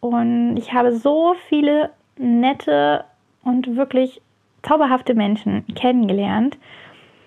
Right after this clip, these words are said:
Alles eben über diesen Kreativ-Account. Seitdem hat sich für mich tatsächlich auch, ja, noch, noch viel mehr Kreativität eingestellt. Und das ist einfach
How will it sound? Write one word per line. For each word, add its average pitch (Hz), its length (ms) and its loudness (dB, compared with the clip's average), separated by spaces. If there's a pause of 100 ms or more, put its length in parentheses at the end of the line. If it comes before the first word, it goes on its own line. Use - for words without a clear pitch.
(280)
Alles 302 400 2
eben 254 380 0
über 262 260 2
diesen 240 300 2
Kreativ-Account. 254 1000 -2 (300)
Seitdem 247 760 0 (220)
hat 240 200 -2
sich 254 160 -4
für 240 120 -4
mich 262 280 0
tatsächlich 240 580 -2
auch, - 400 -2 (880)
ja, 269 440 2 (540)
noch, 269 440 0
noch 320 480 0
viel 240 300 2
mehr 208 440 0 (100)
Kreativität 247 840 0
eingestellt. 240 800 0 (1300)
Und 262 100 2
das 233 140 2
ist 226 100 -6
einfach 233 320 -2